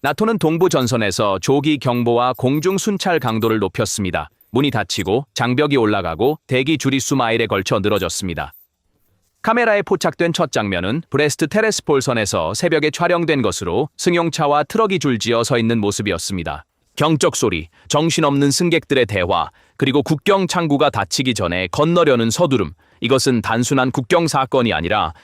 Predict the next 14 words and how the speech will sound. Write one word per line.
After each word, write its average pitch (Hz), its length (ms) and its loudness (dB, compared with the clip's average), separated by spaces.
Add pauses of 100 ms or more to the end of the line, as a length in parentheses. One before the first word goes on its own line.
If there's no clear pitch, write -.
벨라루스 160 480 2
사회의 117 400 2
일상, 87 640 -2
경제, 113 520 0 (120)
심리에 190 480 2
대한 104 220 0
타격입니다. 92 640 -2 (340)
그리고 175 280 4
이 156 80 0
폐쇄의 190 540 2
세 190 160 2
가지 180 220 2
희생자는 110 680 0 (220)
벨라루스인들, 117 840 0